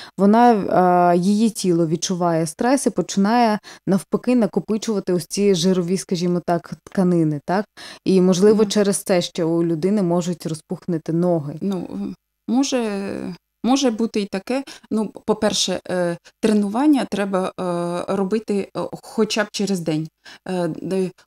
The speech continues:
Speaker 2: кожен день не, не рекомендовано, е, ну, їх робити, просто щоб наше
Speaker 1: М'язам
Speaker 2: тіло,
Speaker 1: потрібно
Speaker 2: е,
Speaker 1: відчу-,
Speaker 2: е,
Speaker 1: відпочивати,
Speaker 2: да,
Speaker 1: так?
Speaker 2: відпочивати. Ну, і ще такий головний фактор, це, ну, це, це наша їжа. Якщо ми привикли їсти, е, там, в десять годин м'яса, як-, ой,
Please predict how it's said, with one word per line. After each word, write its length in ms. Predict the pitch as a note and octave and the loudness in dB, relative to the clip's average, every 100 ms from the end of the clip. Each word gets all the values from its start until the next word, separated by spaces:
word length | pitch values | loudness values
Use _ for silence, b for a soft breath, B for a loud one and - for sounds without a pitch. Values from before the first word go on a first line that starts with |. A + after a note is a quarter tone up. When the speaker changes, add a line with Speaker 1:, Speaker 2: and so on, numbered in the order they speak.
| _ | _
Speaker 2:
кожен 340 | B3+ C4 A3 | 2 4 2
день 220 | G3 A#3 | 2 2
не, 100 | G#3+ | 2
не 160 | G#3 G#3 | 2 0
рекомендовано, 1080 | G3+ G#3 G#3 G#3+ A3 C4+ A3+ G3 F#3 F3+ - | 0 0 2 2 2 0 0 -2 -2 -2 -4
е, 20 | |
ну, 260 | F#3+ - G#3 | -4 -2 0
їх 220 | F#3+ F#3 | 0 -2
робити, 320 | G3+ F3+ E3+ | -4 -2 -4
просто 320 | F3+ G#3+ - G3+ | -4 -6 -6 -8
щоб 200 | G3 G3+ | -6 -4
наше 260 | A3 - | -4 2
Speaker 1:
М'язам 380 | G#3 G3+ D4 A3+ | 6 8 8 6
Speaker 2:
тіло, 60 | F#3+ | 4
Speaker 1:
потрібно 300 | G3+ F#3 F#3+ | 4 6 6
Speaker 2:
е, 40 | |
Speaker 1:
відчу-, 220 | F3+ - | 4 2
Speaker 2:
е, 120 | F3+ F3+ | 0 2
Speaker 1:
відпочивати, 580 | F#3+ G3 F#3+ F3 D3+ | 2 0 -2 -2 0
Speaker 2:
да, 100 | F#3 | 2
Speaker 1:
так? 100 | F3+ | 2
Speaker 2:
відпочивати. 680 | G3+ - A3 A3 F#3+ E3+ E3 - B B - | 0 -2 -4 -2 -2 -4 -6 -10 B B 0
Ну, 180 | B3+ | 2
і 140 | C#4+ A3+ | 4 2
ще 260 | - C4+ | 0 0
такий 380 | C#4+ A#3 A3+ G#3+ | -2 -4 -2 0
головний 440 | G#3 G#3 G3+ G#3+ G#3 | 0 -2 -2 -2 -2
фактор, 420 | - B3+ - F#3 | -4 -4 -6 -6
це, 220 | - F#3+ - - | -4 -6 -6 -6
ну, 180 | G3 F3 | -4 -4
це, 160 | G3 - | -6 -6
це 100 | G3 | -2
наша 300 | G3 F#3+ G3 | -2 -2 -2
їжа. 400 | E3+ E3 D#3 D#3 B B F#3 | -2 -4 -4 -8 B B -6
Якщо 260 | F#3 C4 | -2 2
ми 120 | C4 | 2
привикли 520 | G3+ G#3+ G3 A3+ G#3 G3 | 4 2 4 2 4 2
їсти, 600 | F#3 G#3 - G3 F3+ F3 B B - | 2 0 0 0 0 0 B B -4
е, 720 | F3+ E3+ E3+ E3 E3 E3 D#3+ | -2 0 0 0 0 0 -2
там, 140 | F3 F3 | -2 0
в 60 | |
десять 320 | F3 G#3 F#3 | 2 0 0
годин 320 | F3+ F#3 F#3+ F#3 | -2 0 2 2
м'яса, 320 | F3+ F3 E3+ | 0 0 0
як-, 420 | D#3+ D#3+ - D3+ | 0 -2 -4 0
ой, 320 | E3+ D#3+ D#3+ | 4 4 4